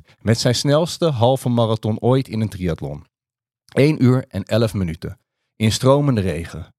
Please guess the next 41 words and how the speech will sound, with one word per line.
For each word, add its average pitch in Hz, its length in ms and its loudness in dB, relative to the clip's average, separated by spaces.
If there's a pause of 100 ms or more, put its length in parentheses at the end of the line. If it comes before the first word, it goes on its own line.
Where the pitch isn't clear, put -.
(100)
Het 101 140 -2
soort 131 220 2
loop 135 320 0
dat 113 140 -2
je 117 80 -4
niet 127 160 0
alleen 104 220 0
fysiek 101 360 -2
loopt, 139 340 0
maar 98 200 -4
ook 120 220 -4
mentaal 101 440 -2
afmaakt. 85 640 -10 (540)
De 104 100 -2
Zuid-Afrikaan 123 840 2
Jamie 117 380 2
Riddle 143 360 2
won 127 280 0
met 120 160 0
een 104 100 -2
demonstratie 113 800 0
die 104 140 0
je 104 80 2
zelden 95 360 -2
ziet. 82 360 -12 (300)
Hard 135 260 2
op 107 100 -4
de 101 60 -2
fiets, - 460 -2 (240)
harder 135 340 2
in 113 120 2
de 101 60 -2
regen 123 480 -2
en 98 160 -4
ongenaakbaar 107 680 0
in 101 180 -6
de 92 80 -4
run. 85 320 -6 (580)
Brons 160 260 4
bleef 127 280 2
cool, 92 340 -2